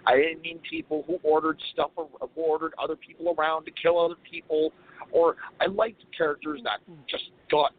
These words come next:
dirty about it. It got in it. And if, if Carnage, if Carnage and Cletus Kasady are not the, the, the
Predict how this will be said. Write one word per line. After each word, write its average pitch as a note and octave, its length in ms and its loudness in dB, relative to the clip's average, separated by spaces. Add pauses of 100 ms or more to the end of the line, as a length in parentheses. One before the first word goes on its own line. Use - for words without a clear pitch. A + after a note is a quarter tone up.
(160)
dirty B2+ 420 -4
about E2+ 260 -10
it. - 220 -10
It - 120 -14
got C#3 220 4 (280)
in C#3 220 0
it. F#2+ 140 -8 (280)
And D#3 80 -20 (300)
if, F#3+ 160 2 (520)
if G#3+ 140 2 (160)
Carnage, E4 420 0 (960)
if - 160 -6
Carnage B3+ 380 0
and B2+ 120 -4
Cletus E3+ 280 -8 (100)
Kasady - 320 -4 (180)
are C#3 120 0
not C3+ 260 2 (200)
the, C#3+ 240 -14 (840)
the, F3 80 2 (160)
the F3 80 0